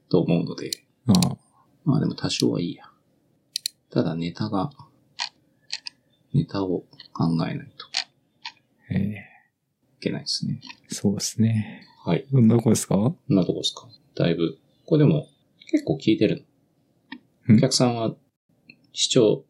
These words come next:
Speaker 1: 数は右肩上がりの感じ？
Speaker 2: このポッドキャストは、
Speaker 1: うん。
Speaker 2: 島さんしか聞いてないですね。
Speaker 1: <laughs> だから聞いて、俺も聞いてるから。
Speaker 2: <laughs> あ、そうですか。
Speaker 1: <laughs> 俺も聞いてる。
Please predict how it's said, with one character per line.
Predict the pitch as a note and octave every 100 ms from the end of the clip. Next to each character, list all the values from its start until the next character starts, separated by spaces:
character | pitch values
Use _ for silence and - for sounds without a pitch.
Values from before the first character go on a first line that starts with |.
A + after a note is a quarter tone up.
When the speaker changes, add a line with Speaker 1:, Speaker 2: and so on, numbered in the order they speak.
| _ _
Speaker 1:
数 | - -
は | D#2+ C#2+ - - _ _ -
右 | F#2 F2+
肩 | E2+ F2
上 |
が | E2
り | -
の | -
感 | - -
じ？ | - _ _ _ _ _ _ - - _ C3
Speaker 2:
こ | - - B2+ B2 B2+ B2 B2 B2
の | B2+ C3+ C3+ C#3 _
ポ | C3
ッ |
ド | -
キ | C3+
ャ | C3+
ス | -
ト | -
は、 | F2 F2+ - _ _ _ _ _ -
Speaker 1:
う |
ん。 | - - _ -
Speaker 2:
島 | - C#3+ A#2
さ | G#2 F#2
ん | F2+ E2
し | F#2
か | -
聞 | -
い | F2+
て |
な | F2+
い |
で | E2+
す | -
ね。 | - A2+ - _ - -
Speaker 1:
<laughs> | - -
だ | -
か | -
ら | E2+
聞 | - - A2+
い |
て、 | - G2+
俺 | G#2+
も | G2+
聞 | - E2+
い |
て | -
る | -
か | -
ら。 | C#3+
Speaker 2:
<laughs> | A#2
あ、 |
そ | -
う | B2
で |
す | -
か。 | - C3 - -
Speaker 1:
<laughs> | - -
俺 | A#2
も | G#2
聞 | - -
い |
て |
る。 | -